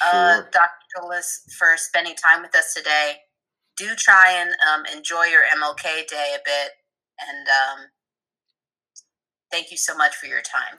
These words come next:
Speaker 2: It's a pleasure to be here. And if anybody wants to reach out to me, I am Doc Mosho, D O C M O S H O,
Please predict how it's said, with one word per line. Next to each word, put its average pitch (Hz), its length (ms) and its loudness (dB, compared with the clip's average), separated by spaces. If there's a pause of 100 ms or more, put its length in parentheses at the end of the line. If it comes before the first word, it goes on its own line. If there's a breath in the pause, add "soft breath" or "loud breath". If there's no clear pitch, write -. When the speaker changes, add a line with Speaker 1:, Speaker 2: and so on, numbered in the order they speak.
(140)
Speaker 2:
It's 123 180 0
a 117 60 0
pleasure 123 400 2
to 117 60 -6
be 113 180 -8
here. 120 120 -4
And 104 80 -6
if 95 120 -10
anybody 135 320 -2
wants 123 320 -4
to 123 80 -6
reach 127 240 -6
out 135 240 0
to 123 60 -14
me, 123 280 -6
I 113 160 0
am 92 220 -6
Doc 104 320 0
Mosho, 131 640 -4 (340 soft breath)
D 120 220 -4
O 131 140 2
C 139 580 -12
M 127 240 -4
O 131 220 0
S 120 260 -4
H 117 200 -8
O, 139 300 -6